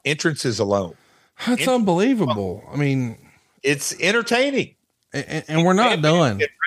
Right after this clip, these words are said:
Speaker 1: Ray in real life are good friends.
Speaker 2: Right.
Speaker 1: They worked, we all, we worked good together. The match, look, it wasn't a five-star Mac Classic like Will Ospreay, but it was a hell of a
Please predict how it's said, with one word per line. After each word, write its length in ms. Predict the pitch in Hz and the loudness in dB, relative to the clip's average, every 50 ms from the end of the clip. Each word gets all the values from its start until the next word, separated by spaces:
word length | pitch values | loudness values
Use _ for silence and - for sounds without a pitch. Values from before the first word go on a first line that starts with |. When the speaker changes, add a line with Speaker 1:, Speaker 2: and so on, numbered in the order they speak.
| 185 | 2
Speaker 1:
Ray 220 | 175 156 135 117 120 | 2 2 0 0 -2
in 140 | 123 123 120 | -4 -2 0
real 220 | 139 165 190 190 | 2 2 4 4
life 420 | 170 156 147 127 113 107 98 - - | 4 2 2 2 2 0 -2 -4 -4
are 100 | 123 107 | -6 -2
good 180 | 98 135 143 131 | 0 0 0 0
friends. 540 | - 131 135 143 160 185 185 - - - - _ _ _ _ | 0 0 2 2 2 0 -2 -6 -14 -16 -18 _ _ _ _
Speaker 2:
Right. 240 | 123 113 107 98 - _ _ _ _ _ _ _ _ _ _ _ _ - | -6 -4 -4 -4 -6 _ _ _ _ _ _ _ _ _ _ _ _ 2
Speaker 1:
They 540 | 143 156 170 190 202 208 208 208 196 190 - - - | 2 4 4 4 4 4 2 2 0 -2 -6 -12 -18
worked, 480 | 113 107 127 135 139 131 123 - - - - 123 127 | -6 0 2 4 4 4 2 -2 -8 -16 -12 -10 -10
we 260 | 139 139 127 143 156 185 | -8 -4 0 2 4 4
all, 360 | 208 220 220 208 185 - - | 4 4 4 4 2 2 0
we 100 | 165 185 | 0 2
worked 380 | 190 214 220 214 220 _ - | 4 4 2 2 0 _ -4
good 180 | 147 208 220 214 | 0 0 0 0
together. 380 | 220 190 147 127 101 92 92 - | 0 0 0 0 0 0 -4 -6
The 140 | 113 127 135 | -4 -4 -2
match, 520 | 151 170 185 208 208 190 - - - - - - - _ _ - | 0 0 0 0 0 -2 -2 -4 -6 -6 -10 -20 -20 _ _ -4
look, 240 | 165 147 - - 107 | 0 0 0 -2 -4
it 100 | 101 101 | -6 0
wasn't 280 | 120 135 139 123 117 | 2 2 2 2 0
a 240 | 107 98 90 87 92 _ _ _ _ _ _ | -2 -2 -4 -6 -10 _ _ _ _ _ _
five-star 640 | - 123 131 131 - - - 131 120 117 113 113 - - | 0 0 0 0 0 0 2 4 4 4 4 2 0 -2
Mac 220 | 110 120 127 - - | -2 -2 -2 -2 -2
Classic 480 | - 139 156 180 190 - - 147 139 - _ _ _ _ _ _ _ _ _ _ _ _ _ _ _ - | 0 2 2 2 0 -2 -4 -6 -8 -12 _ _ _ _ _ _ _ _ _ _ _ _ _ _ _ -6
like 160 | 120 113 107 | -4 -4 -4
Will 240 | 110 113 139 143 131 | 0 2 2 4 4
Ospreay, 580 | 131 151 202 208 - - 160 147 131 143 160 - _ _ _ _ | 4 4 4 2 2 2 4 4 4 4 0 -4 _ _ _ _
but 100 | 117 117 139 | 0 2 2
it 120 | 156 160 | 2 0
was 140 | 160 135 143 | 0 0 2
a 220 | 135 123 123 113 101 | 4 4 4 2 0
hell 440 | 92 - - - 123 165 196 196 | -2 -6 -6 0 2 4 4 4
of 120 | 175 156 156 | 4 4 4
a 200 | 151 156 165 | 4 2 2